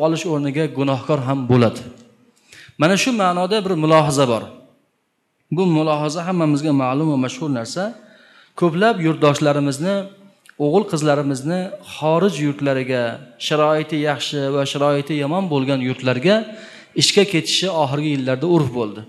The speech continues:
To'g'ri, ular pul yuboryapti. Ular orqali ularning oilasi biroz yaxshi yashayapti, uylarni qurishyapti, mashina minishyapti. Bir tomondan qaraganda yaxshiday ko'rinadi.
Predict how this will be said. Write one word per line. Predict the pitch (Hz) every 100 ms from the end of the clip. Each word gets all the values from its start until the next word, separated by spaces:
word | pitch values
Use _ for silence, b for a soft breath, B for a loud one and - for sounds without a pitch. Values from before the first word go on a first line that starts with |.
| - _ _ -
To'g'ri, | 220 175
ular | 196 175 190
pul | -
yuboryapti. | 190 180 165 147 135 - 147 147 B B B
Ular | 165 185
orqali | 202 175 175 175 180
ularning | 170 170 170 156
oilasi | 165 170 165 185
biroz | 165 170 175
yaxshi | 160 165 143 175
yashayapti, | 151 165 160 175
uylarni | 175 175 160 165
qurishyapti, | 160 165 175 165 165
mashina | 165 165 156 165
minishyapti. | 165 160 170 160 156 202 240 247 B B B B B
Bir | 143 190
tomondan | 202 208 202 214 233
qaraganda | 196 196 196 208 196
yaxshiday | 190 - 175 185
ko'rinadi. | 180 170 160 139 98